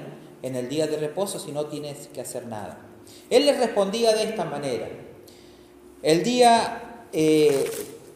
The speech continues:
el día de reposo", dice, "porque el Hijo del Hombre es Señor del día de reposo". Él es dueño del día de reposo.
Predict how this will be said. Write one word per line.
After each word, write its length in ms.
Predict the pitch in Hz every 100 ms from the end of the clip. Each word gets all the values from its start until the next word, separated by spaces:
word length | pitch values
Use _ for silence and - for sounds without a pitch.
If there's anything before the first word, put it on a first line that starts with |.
| -
el 220 | 160 160
día 500 | 226 220 208 202 -
de 120 | 175
reposo", 920 | 165 165 160 208 208 - 180 180 180 180 - - - -
dice, 400 | 143 185 - 185 175
"porque 300 | 170 - 165
el 100 | 196
Hijo 260 | 220 233
del 180 | 226 226
Hombre 680 | 233 165 151 165 175 185 - - - - - - - - - -
es 240 | 202 -
Señor 480 | 202 185 208 214 139 - - - - - - - - -
del 220 | 147 135
día 640 | 143 143 135 131 - - - - 120
de 60 | 120
reposo". 440 | 120 110 92 - - - - - - - - - - - - - - -
Él 200 | 185 208
es 180 | 180 -
dueño 560 | 262 233 127 113 104 - - - - - - -
del 240 | 120 127 127
día 240 | 135 127
de 100 | 123
reposo. 580 | 117 - 107 95 -